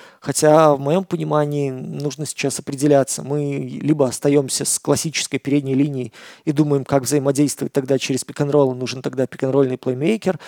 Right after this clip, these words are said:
нужен, нужно придумывать роль Кейду при этом. Ну, то есть мне сложно его видеть, там, знаете, в позиции два в роли слэшера,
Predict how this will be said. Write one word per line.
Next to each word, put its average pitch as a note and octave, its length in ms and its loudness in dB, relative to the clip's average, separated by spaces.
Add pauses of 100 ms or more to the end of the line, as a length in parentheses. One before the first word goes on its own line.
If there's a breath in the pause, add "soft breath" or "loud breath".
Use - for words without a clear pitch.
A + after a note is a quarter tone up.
(260 loud breath)
нужен, C#3 640 -4
нужно D#3+ 260 -2
придумывать D#3+ 440 -2
роль C#3 160 2
Кейду D3 420 0 (220)
при D3 160 0
этом. C3+ 400 -2 (100)
Ну, D3+ 240 -2
то C#3+ 120 -6
есть - 320 -8
мне C3+ 260 -8
сложно D3+ 340 -2
его D3 140 2
видеть, C3+ 280 -6
там, B2+ 220 -10
знаете, C#3 320 -4
в - 40 -20
позиции C3+ 440 -2
два C3+ 240 4
в C#3 40 0
роли C3 200 0
слэшера, - 500 -6